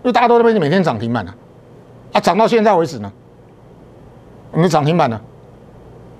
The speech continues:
变跌停板了，对啊，涨停板变跌停板了，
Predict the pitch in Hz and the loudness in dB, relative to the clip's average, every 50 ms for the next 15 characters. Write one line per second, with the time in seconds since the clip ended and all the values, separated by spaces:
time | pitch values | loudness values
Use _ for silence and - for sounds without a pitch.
0 | - - - - - - - - - - - 214 160 147 135 131 139 131 131 117 | -20 -20 -20 -20 -20 -20 -20 -20 -10 -4 0 0 2 2 2 2 2 0 0 -2
1 | 98 92 - - - - - - - - - - - - - - - - - - | -4 -6 -10 -20 -20 -20 -20 -20 -20 -20 -20 -20 -20 -20 -20 -20 -20 -20 -20 -20
2 | - - - - - - - - - - - - - - 202 180 - 123 160 156 | -20 -20 -20 -20 -20 -20 -20 -20 -20 -20 -20 -12 -4 -2 0 0 0 0 0 0
3 | 175 214 196 160 156 196 185 147 156 139 143 143 135 135 123 104 92 87 | 0 2 2 2 2 0 0 0 0 0 0 0 0 0 -2 -2 -4 -8